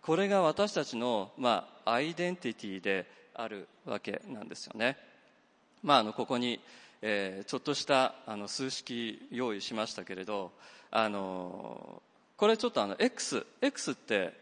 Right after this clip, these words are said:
何ですか？Xって何ですか？Xイコール何でしょう？Xイコール十二。当たってますかね？もうこれ、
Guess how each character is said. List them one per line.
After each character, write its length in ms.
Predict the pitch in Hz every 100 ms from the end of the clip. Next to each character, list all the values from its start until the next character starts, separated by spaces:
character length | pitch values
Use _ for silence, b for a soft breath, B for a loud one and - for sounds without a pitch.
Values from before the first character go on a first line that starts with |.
| - _
何 180 | - 131
で 80 | 98
す 100 | 90
か？ 260 | - 95 208 - _ _ _ _ _ _ _ _ _ _ _ _ _ _ _ _ _ _ -
X 240 | 165 -
っ 20 |
て 80 | 131
何 180 | 107 113
で 80 | 98
す 100 | -
か？ 60 |
X 260 | 170 - -
イ 60 | 123
コ 120 | 165
ー 20 |
ル 60 | 113
何 160 | 117
で 60 | 104
し 100 | 95
ょ 120 | 87 - _ _ _ _ _ _ _ _ _ _ _ _ _ _ _ _ _ _ _ _ _ _ _ _ _ _ _ _ _ _ _ _ _ _ _ _ _ -
う？ 40 |
X 240 | 180 -
イ 40 | 143
コ 100 | 110
ー 40 |
ル 80 | 98
十 320 | 95 110 143
二。 240 | 175 156 - - - _ _ _ _ _ _ _ _ -
当 80 | -
た 80 |
っ 60 | 143
て 80 | 151
ま 100 | 147
す 80 | -
か 80 |
ね？ 220 | 92 92 85 - _ _ _ _ _ _ b b b b
も 80 | 185
う 20 |
こ 120 | 208
れ、 140 | 214